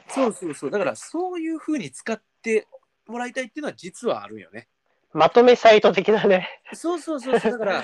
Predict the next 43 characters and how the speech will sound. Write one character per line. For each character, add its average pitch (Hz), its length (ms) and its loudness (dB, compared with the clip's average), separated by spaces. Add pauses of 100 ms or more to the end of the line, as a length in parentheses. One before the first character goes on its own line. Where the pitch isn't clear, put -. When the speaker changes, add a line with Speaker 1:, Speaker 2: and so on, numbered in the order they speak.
(100)
Speaker 2:
<laughs> - 60 -20
キ - 100 2
ュ 208 60 8
レ 240 160 8
ー 233 40 2
シ - 100 0
ョ 233 120 4
ン 220 40 0
サ 226 160 4
イ 175 80 2
ト 143 100 -4
み 330 100 -6
た - 80 -2
い - 40 -6
な - 80 -12
ね。 294 40 -10
Speaker 1:
そ 285 60 -10
う - 20 -10
そ - 60 -20
う - 20 -20
そ 262 120 -12
う 233 40 -14
そ 208 200 -10
う。 151 60 -12
こ 285 120 -12
れ 311 80 -6
で 330 120 -6
引 156 160 -18
っ - 40 -20
か 196 120 -8
か 311 120 -8
っ - 160 -14
た 214 100 -4
ん 156 60 -8
で 127 100 -10
し 208 60 -10
ょ、 214 80 -4
あ 143 40 -6
な 123 120 -16
た。 107 240 -14
じ 180 120 -4
ゃ 226 80 -2
あ、 107 180 -8